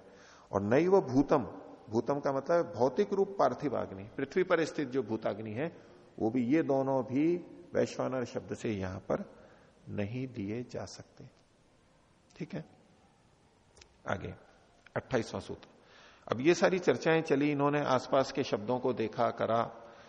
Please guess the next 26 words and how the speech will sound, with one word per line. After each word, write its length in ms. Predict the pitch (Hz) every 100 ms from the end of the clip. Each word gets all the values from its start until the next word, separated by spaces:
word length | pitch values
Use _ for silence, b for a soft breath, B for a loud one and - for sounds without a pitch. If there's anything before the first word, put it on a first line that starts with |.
| B B B _ -
और 80 | 107
तो 200 | - 113
निर्णय 320 | 107 107 113
किए। 460 | 113 110 113 156 - - - - - -
अब 80 | 151
इसमें 240 | 156 185
जैमिनी 380 | 131 135 156 185
मुनि 220 | 170 151
जी 140 | 127 120
कह 200 | 107 98
रहे 140 | 113
हैं, 240 | 185 190 -
ये 60 |
अट्ठा-, 280 | 113 - 117
जैमिनी 340 | 107 113 120
मुनि 220 | 117 113 113
का 100 | 110
नाम 240 | 110 117
लेते 260 | 107 101 113
हुए, 220 | 117 156 - B B B B _ _ _ -
कि 380 | 131 156 165 - - - - - - - _ _ _ _ _ _ _ _ _ _ _ - -
अकेला 420 | - 156 151 151
स्वयं 320 | 151 139 143
वैश्वानर 600 | 143 127 - 139 139 135
शब्द 360 | - 127 110 120
भी 300 | 113 151